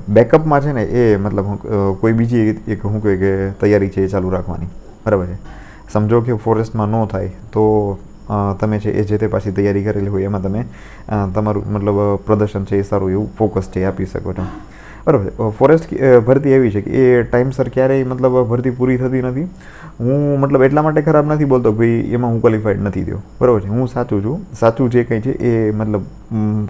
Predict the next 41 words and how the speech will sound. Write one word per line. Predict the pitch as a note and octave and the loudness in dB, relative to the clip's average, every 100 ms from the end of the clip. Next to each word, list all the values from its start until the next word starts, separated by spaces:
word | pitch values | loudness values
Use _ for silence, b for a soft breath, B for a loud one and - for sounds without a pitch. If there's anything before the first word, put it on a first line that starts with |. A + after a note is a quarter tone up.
| - | 2
કહેવા | A2+ | 4
માગું | F#2+ F2+ F2+ A2 | 4 0 -4 -4
છું. | F#3 - B B B B B | -6 -10 B B B B B
અ, | A#2 G#2+ | -4 -2
પછી | G#2 A#2 | 2 2
ઓલા | B2 C3 | 6 8
જેવું | C3+ C3 | 6 4
નથી | B2 G#2 | 2 0
કે | F#2 | 0
ભાઈ | G2 | 0
હું | G2+ | 0
કહે | G#2+ G2+ | 0 0
કે | G2 | 2
દ્રાક્ષ | G2+ G#2+ - A2 | 2 2 0 -4
ન | |
મળ્યા | G#2+ G2+ G2 G2 G2 - | -2 0 2 0 -4 -4
તો | A2 A2 | 2 2
આપણે | G#2+ G#2+ | 4 2
એવું | G#2 | 2
બોલીએ | G2 G2 | 0 0
કે | F#2+ | 0
આ | G#2 | 0
દ્રાક્ષ | G#2+ G#2+ G2+ | 0 -2 -2
તો | G#2+ | -2
ખાટી | A2 G2 F#2+ | -2 -2 -4
છે, | F2+ F#2 B B B | -6 -10 B B B
અરે | E3 | 4
એવું | C3 C#3 | 6 6
બિલકુલ | B2 A#2 A#2 G2 | 4 2 2 0
નથી. | G2 B2+ | -2 -2
હું | A2 A2 A#2 A#2 A2 G2+ | -2 0 2 2 0 2
naturally | G#2+ B2 B2+ B2+ B2+ | 2 2 2 0 0
સહજતાથી | A#2+ A2 A#2 B2 A#2+ A#2+ C#3 D3+ | 2 4 4 0 -2 -2 0 -2
હું | A2 G#2 A2 A2 G2+ | -4 -4 -2 -2 0
not | G#2+ | 0
qualified | A2 A2 A2 A2+ A2 G2+ | 0 0 0 0 0 0
થયો | A#2 | 0
છું | A#2 C#3 | 0 -2
તો | C#3 A2+ | 0 0
એ | A2+ | 0
હું | A2+ A#2 A#2+ | -2 -2 -6